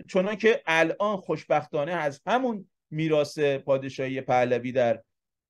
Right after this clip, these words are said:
دفاع از امر ملی هستش که شما می‌بینید الان خیلی از جوانای ایرانی میهن پرستن. من البته میهن پرستی ایرانی، ایرانی ها رو صرفاً میراث پهلوی نمیدونم.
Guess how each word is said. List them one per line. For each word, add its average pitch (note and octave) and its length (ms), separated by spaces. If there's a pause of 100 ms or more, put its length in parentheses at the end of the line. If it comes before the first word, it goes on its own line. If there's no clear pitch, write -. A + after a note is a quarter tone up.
دفاع C3+ 320
از C3 200
امر B2+ 280
ملی B2+ 320
هستش D#3+ 400
که C3+ 80
شما C3 280
می‌بینید D3 460
الان B2 260
خیلی C3+ 300
از A#2+ 100
جوانای A2+ 440
ایرانی A2 280
میهن G#2+ 340
پرستن. G#2+ 540
من B2 160
البته A#2 340
میهن A#2 320
پرستی G#2+ 540
ایرانی، G#2 400
ایرانی G#2 600
ها G#2 140
رو D#3 120
صرفاً G#2 680
میراث A#2 420
پهلوی G#2 500
نمیدونم. B2+ 420